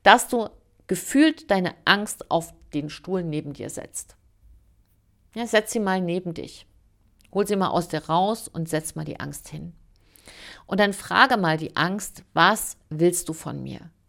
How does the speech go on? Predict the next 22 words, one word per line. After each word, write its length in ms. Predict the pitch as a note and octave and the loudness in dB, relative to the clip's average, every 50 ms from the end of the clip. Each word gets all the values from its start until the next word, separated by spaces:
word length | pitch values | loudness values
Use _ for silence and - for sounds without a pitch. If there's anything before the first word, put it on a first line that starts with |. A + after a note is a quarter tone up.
| _ | _
Und 100 | - E3+ | -2 0
dann 260 | E3+ E3+ F3 E3+ D#3+ | 0 0 0 -2 -4
hör 240 | E3 F3 D#3+ - - | -4 -4 -6 -6 -8
zu 640 | - - - - - G3 F#3+ G3+ A3+ C4 D#4+ D#4+ - _ _ | -10 -8 -8 -6 -4 -4 -2 -2 -2 -2 -2 -6 -10 _ _
und 100 | - F3+ | -12 -10
schreib 300 | - - - F3 F3 F3 | -10 -4 -4 -4 -2 -2
dir 100 | - G3 | -4 -6
das 220 | E3+ F3 F3 - - _ | -6 -6 -8 -10 -10 _
auf. 520 | - D#3 D#3 D3+ C#3+ - - - - - _ _ _ _ _ _ _ _ _ _ _ _ _ _ _ _ _ _ _ _ _ _ _ _ _ _ _ _ _ _ _ - - - - - - | -4 -2 -2 -2 -4 -8 -14 -20 -20 -20 _ _ _ _ _ _ _ _ _ _ _ _ _ _ _ _ _ _ _ _ _ _ _ _ _ _ _ _ _ _ _ -20 -20 -20 -20 -20 -18
Du 80 | - | -8
kannst 240 | - - A3 A3+ - | -2 0 0 0 2
dir 40 | B3+ | 0
das 140 | G#3+ G#3+ - | 0 0 0
jetzt 200 | G#3 E3+ - - | -2 -4 -2 -2
mal 100 | G3 F#3 | -2 -2
im 100 | F#3 F#3 | -2 -4
Kopf 220 | - G3 F#3 - | -6 -8 -10 -10
vorstellen. 440 | - - - C4+ B3+ - - F3 D#3+ | -6 -4 -2 -2 -2 -2 -2 -4 -2
Es 100 | E3 E3 | -4 -4
gibt 160 | - - - | -8 -6 -6
ja 60 | F#3 | -6
bestimmt 300 | E3+ E3+ - - G3 G3+ | -6 -6 -4 -6 -6 -6